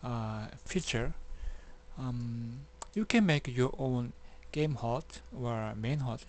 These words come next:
You can, you can say, you can say anything. But, uh, if you want to use fog of war, you need, uh, uh,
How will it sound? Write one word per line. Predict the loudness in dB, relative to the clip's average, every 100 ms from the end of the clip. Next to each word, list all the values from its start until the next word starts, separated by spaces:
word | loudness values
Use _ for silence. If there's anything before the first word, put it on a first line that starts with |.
| -12 -10
You | -4
can, | -4 -4 -6
you | -4
can | 0 0
say, | 0
you | -4 -4 -10 -10 -16 -16 -18 -16 -6
can | -4
say | -2
anything. | 0 -2 -2 -8 -10 -14 -12 -12 -10
But, | -6 -6 -10 -14 -4
uh, | -4 -4 -8 -18 -18 -16 -2
if | 0 8
you | 10 12
want | 10 6
to | 4 4
use | 4
fog | 0 4 6 8
of | 4 4
war, | 2 4
you | 4 4
need, | 4 4 2 -2 -2
uh, | 0 0 -2 -8 -14 -16 -14 -6
uh, | -4 -2 -2